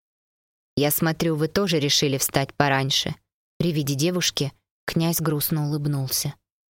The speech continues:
«Напрасная жертва». «Мне не спалось», призналась она. «Мне тоже», кивнул он. «Я всю ночь думал. Это безумие.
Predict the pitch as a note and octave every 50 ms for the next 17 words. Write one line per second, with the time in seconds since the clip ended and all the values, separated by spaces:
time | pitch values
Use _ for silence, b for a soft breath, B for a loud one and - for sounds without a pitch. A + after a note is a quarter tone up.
0 | _ _ _ _ _ _ C#3+ C#3 D3 - E3 F3 F3 F3 - - E3+ D#3+ D#3+ D#3+
1 | D3+ E3+ E3+ D#3+ - - - - - - - _ _ _ _ _ _ _ _ _
2 | _ _ _ _ _ _ - F3 F3+ F#3 F#3+ F#3+ F#3 F3 - - - F3+ F3+ F3+
3 | F3+ E3 - - - _ _ _ _ _ _ _ _ _ _ _ _ - D#3 D#3
4 | C#3+ D#3 D3+ C#3+ C#3 C#3+ - - - D3 C#3+ C#3+ C#3 C#3+ - _ _ _ _ _
5 | _ _ _ _ _ _ _ _ _ - C3+ C#3+ C#3+ C#3+ - - D3+ C#3+ C#3 C3+
6 | C3+ D#3 - - _ _ _ _ _ _ D3+ C#3 D3 D3 C#3 C3+ C#3 C#3 C#3 C#3+
7 | - - _ _ _ _ _ _ _ _ _ _ _ - C3+ D3 D3+ - - -
8 | D#3 D#3+ E3 E3+ F#3 E3+ E3 D#3 D3+ D#3+ D3+ C#3+ C#3 C3+ C3+ C#3 C#3+ - _ _
9 | _ _ _ _ _ _ _ _ _ _ _ - D#3+ D#3 - E3 D3+ D3+ E3 D#3
10 | D3 D3+ E3 D#3+ D3+ C#3+ C3+ C3+ C#3 D3